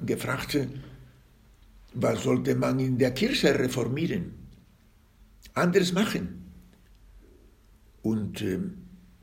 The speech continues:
Mutter Teresa soll dem Fragenden beantwortet haben, dass sie und ich besser werden. Mutter, gib uns Verantwortung.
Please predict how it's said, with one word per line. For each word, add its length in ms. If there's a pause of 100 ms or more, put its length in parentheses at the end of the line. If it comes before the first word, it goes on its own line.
(220)
Mutter 300
Teresa 480 (280)
soll 500 (1900)
dem 160
Fragenden 680
beantwortet 680
haben, 380 (1000)
dass 280
sie 200
und 260
ich 280
besser 420
werden. 360 (1500)
Mutter, 420 (1000)
gib 220
uns 380 (540)
Verantwortung. 840